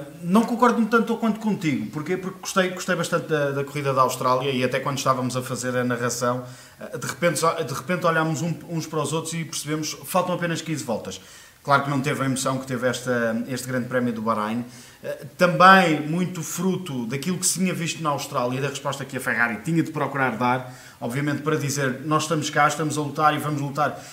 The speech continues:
para, hum, levar o, o título, já que estamos este ano a comemorar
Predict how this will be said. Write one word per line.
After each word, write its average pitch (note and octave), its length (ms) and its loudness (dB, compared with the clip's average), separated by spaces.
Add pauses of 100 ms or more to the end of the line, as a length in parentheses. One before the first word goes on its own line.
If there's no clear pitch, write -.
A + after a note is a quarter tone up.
(140)
para, C#3+ 280 4
hum, C#3 340 -4
levar C#3+ 360 6
o, C#3+ 220 -4
o C#3 60 -4
título, A#2+ 560 -4 (100)
já C#3+ 200 2
que - 60 -6
estamos D3+ 260 -4
este D3+ 180 -4
ano C#3 160 -2
a - 20 -4
comemorar C3+ 440 -2